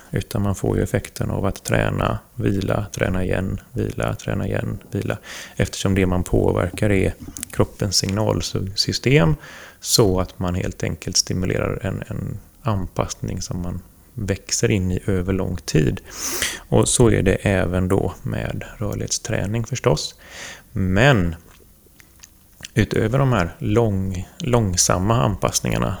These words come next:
där man helt enkelt, eh, bygger om kroppen, så är det ju så att man har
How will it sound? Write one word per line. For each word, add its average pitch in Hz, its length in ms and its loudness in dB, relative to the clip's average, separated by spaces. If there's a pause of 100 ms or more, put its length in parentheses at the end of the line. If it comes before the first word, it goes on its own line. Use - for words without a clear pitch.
där - 120 -4
man 98 160 -4
helt 95 200 -4
enkelt, 95 600 -6
eh, - 240 -6 (600)
bygger 95 720 0
om 101 320 4
kroppen, - 500 0 (600)
så - 140 4
är 117 60 8
det 101 80 6
ju 95 60 4
så - 160 0
att - 140 -4
man 92 160 -2
har - 300 -2